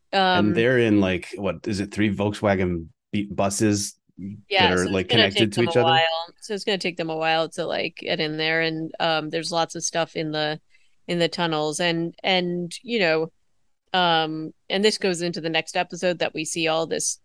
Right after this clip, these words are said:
Speaker 2: playing out, the light. Um, so I think we're probably jumping into this now. Um,
Speaker 1: Oh, yeah, we're in there.
Speaker 2: but, but, um, you know, there's lots of stuff sort of living in the tunnels, including the Lickers, which,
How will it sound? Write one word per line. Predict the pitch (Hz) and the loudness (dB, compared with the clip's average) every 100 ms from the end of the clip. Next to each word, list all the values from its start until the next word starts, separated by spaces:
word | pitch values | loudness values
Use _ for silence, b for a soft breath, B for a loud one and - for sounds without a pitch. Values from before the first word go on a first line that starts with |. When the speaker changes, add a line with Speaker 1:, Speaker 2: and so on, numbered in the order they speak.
| - | -6
Speaker 2:
playing | 180 156 151 | -2 0 0
out, | 156 175 | 0 -2
the | 156 | -6
light. | 143 156 185 - - - | -2 -2 -2 -4 -12 -6
Um, | 180 165 160 156 | -2 0 0 -4
so | - | -4
I | 165 | -4
think | 175 170 | -4 -4
we're | 156 | -4
probably | - 170 156 151 151 151 160 _ _ | -4 -2 -2 -2 -2 -4 -4 _ _
jumping | - 175 160 151 | -6 -4 -4 -4
into | 151 151 | -4 -2
this | 147 - | -4 -4
now. | - - - 180 - | -6 -6 -4 -6 0
Um, | 180 165 156 156 | 2 2 0 -4
Speaker 1:
Oh, | |
yeah, | 92 73 | -6 -6
we're | 95 104 | -2 0
in | 98 | 0
there. | 76 71 - | -2 -6 2
Speaker 2:
but, | 190 180 - 190 | 4 4 -2 -4
but, | 196 185 170 _ _ | 2 4 2 _ _
um, | - 190 175 170 170 165 _ | -2 0 0 -2 -6 -10 _
you | 240 | -2
know, | 196 165 | 0 0
there's | 180 185 | -2 0
lots | 202 202 | 0 0
of | 185 | -4
stuff | - 180 165 _ - | -2 0 -2 _ -6
sort | - 175 | -4 -2
of | 160 | -2
living | 170 170 | -2 -2
in | 170 | -2
the | 170 | -2
tunnels, | 190 170 165 160 | -2 -2 0 -2
including | 165 - 190 175 170 | -6 -2 0 0 0
the | 151 | 0
Lickers, | 165 160 170 165 160 | -2 0 2 2 0
which, | 165 160 - - | -2 -2 -2 -8